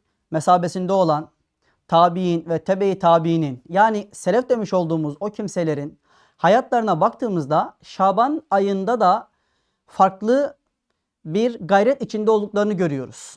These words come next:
Yani Şaban ayına da ayrı bir önem atfetmişler. Tabi selef bunu niçin yapmış? Arz ettiğim üzere Peygamber sallallahu aleyhi ve sellem bunu yapmış. Rivayetlere baktığımızda ki şimdi sizlere inşallah arz edeceğim. Peygamber sallallahu aleyhi ve sellem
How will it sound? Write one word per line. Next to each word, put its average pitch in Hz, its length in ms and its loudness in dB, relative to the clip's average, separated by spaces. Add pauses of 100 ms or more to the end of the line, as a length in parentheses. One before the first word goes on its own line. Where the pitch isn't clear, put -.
(140)
Yani 180 220 -2
Şaban 190 520 0
ayına 208 360 0
da 220 300 0 (180)
ayrı 196 280 0
bir 247 160 -2
önem 247 360 -4
atfetmişler. - 840 -8 (500)
Tabi 185 200 0
selef 262 420 -2
bunu 247 200 -4
niçin 262 300 -2
yapmış? 208 560 -8 (800)
Arz 220 220 4
ettiğim 185 280 -4
üzere 180 460 0
Peygamber 202 480 -4
sallallahu 196 720 -2
aleyhi 190 180 -2
ve 175 40 0
sellem 170 400 -2
bunu 160 140 -2
yapmış. 139 520 -10 (200)
Rivayetlere 220 560 0
baktığımızda 190 640 -2
ki 185 280 -10
şimdi 175 340 -8
sizlere 165 380 -8
inşallah 170 480 -6
arz 196 220 2
edeceğim. 151 460 -6 (340)
Peygamber 220 420 -2
sallallahu 185 640 -2
aleyhi 170 200 -2
ve 151 60 -4
sellem 160 420 -4